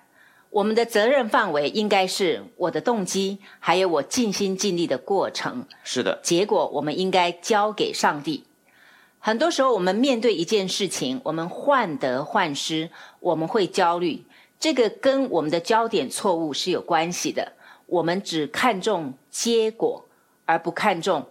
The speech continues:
Speaker 1: 动机跟过程，我们想掌-，掌握那个结果，掌管那个结果，控制那个结果。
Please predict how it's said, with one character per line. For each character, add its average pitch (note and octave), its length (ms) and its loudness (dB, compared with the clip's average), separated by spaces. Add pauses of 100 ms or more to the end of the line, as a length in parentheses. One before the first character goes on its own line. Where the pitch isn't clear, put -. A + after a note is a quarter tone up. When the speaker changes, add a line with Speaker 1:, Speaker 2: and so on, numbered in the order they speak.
(220)
Speaker 1:
动 G3+ 180 0
机 F3 140 -2
跟 E3+ 200 -2
过 G3 280 0
程， A#2 300 -8 (240)
我 G3 100 0
们 C4 100 2
想 D#3+ 400 0
掌-， C#3 440 -2 (280)
掌 D3 320 0
握 B3 200 2
那 G3 100 -2
个 F#3+ 100 0
结 D#3+ 280 0
果， E3 200 -2 (120)
掌 G#3 280 2
管 D3+ 220 2
那 F3+ 80 -2
个 - 80 0
结 D3 240 -2
果， D3 260 -4
控 B3 320 -2
制 F3+ 180 -2
那 E3 100 0
个 C#3 100 -2
结 C#3 240 -4
果。 - 240 -4